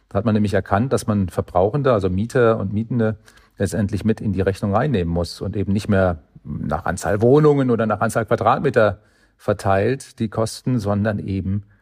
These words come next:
nach dem wirklich individuellen Verbrauch. Und das schafft Bewusstsein und das Submetering, wie es in der Fachsprache heißt, ähm, das heißt die Abrechnung von Heizkosten und Wärmekosten, die spart im Schnitt,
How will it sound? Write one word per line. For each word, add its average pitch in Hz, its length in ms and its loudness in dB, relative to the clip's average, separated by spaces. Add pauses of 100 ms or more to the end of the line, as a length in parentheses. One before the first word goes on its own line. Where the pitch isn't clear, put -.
(240)
nach 92 420 -2
dem 95 260 -2
wirklich 98 280 -6
individuellen 98 540 0
Verbrauch. 98 340 -2
Und 101 140 2
das 135 120 4
schafft - 280 0
Bewusstsein 165 580 4
und 127 100 -4
das - 280 -4 (560)
Submetering, 147 720 0
wie 139 60 -2
es 127 80 -4
in 127 80 -2
der 117 100 4
Fachsprache 127 640 0
heißt, 127 420 -2 (640)
ähm, 95 180 0
das 92 160 -4
heißt 98 180 0
die - 80 -2
Abrechnung 104 460 -2
von 92 260 -2
Heizkosten 104 640 -4
und 92 140 -4
Wärmekosten, 98 720 -2 (540)
die 107 200 0
spart 104 380 2
im 101 140 -2
Schnitt, - 420 -2